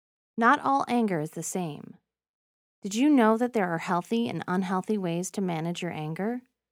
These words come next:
Sometimes it's good and right to get mad at something. Positive change can come from being angry at injustice or inequality. Righteous or justified anger from being mistreated can be a great motivator for change.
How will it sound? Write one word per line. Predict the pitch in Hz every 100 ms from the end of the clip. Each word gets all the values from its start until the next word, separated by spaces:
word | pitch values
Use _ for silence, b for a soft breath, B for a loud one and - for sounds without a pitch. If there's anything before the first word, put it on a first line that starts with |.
| _ _ _ _ _ _ _ _
Sometimes | - 254 285 262 196 185
it's | 180 -
good | - 214 156 151 -
and | 180 185
right | 208 170 -
to | 190
get | 185
mad | 180 190 196
at | -
something. | - 165 - 50 - _ _ _ _ _ _ _ _ _
Positive | 220 240 285 277
change | - 285 262 202 -
can | - 247 240
come | 233 247 226
from | 214 156
being | 160 165
angry | - 214 208 156 -
at | - 185
injustice | 185 208 208 208 156 -
or | -
inequality. | 165 165 - 185 175 151 - _ _ _ _ _ _ _ _ _ _ -
Righteous | 220 269 - 151 156 -
or |
justified | 180 214 233 294 208 160
anger | - 147 143 151 - - b _
from | 233 226
being | 269 254
mistreated | 220 196 - 277 262 156 156 - _ _
can | -
be | 220 226
a |
great | 202 247 320 -
motivator | 214 214 165 147 143
for | -
change. | - - 180 139 - - -